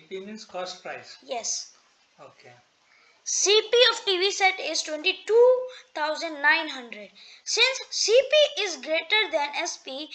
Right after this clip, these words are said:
Speaker 2: it will be a loss. C P minus S P equals twenty-two thousand nine hundred rupees minus twenty-one thousand five hundred rupees.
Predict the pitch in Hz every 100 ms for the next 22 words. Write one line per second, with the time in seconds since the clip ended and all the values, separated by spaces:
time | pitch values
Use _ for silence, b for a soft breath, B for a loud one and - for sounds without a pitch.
0 | B B - 285 269 269 262 254 254 240
1 | 233 254 262 - - - - B B -
2 | - 370 415 453 453 349 285 285 294 294
3 | 392 392 - 392 381 - 339 403 - 381
4 | 392 392 370 - B B - 330 311 330
5 | - - 427 508 508 330 311 262 311 320
6 | - B B B 330 330 311 311 302 370
7 | 453 415 330 320 302 277 320 302 302 285
8 | 285 277 311 285 285 285 466 494 370 311
9 | 311 - 359 392 330 302 294 262 277 311
10 | 262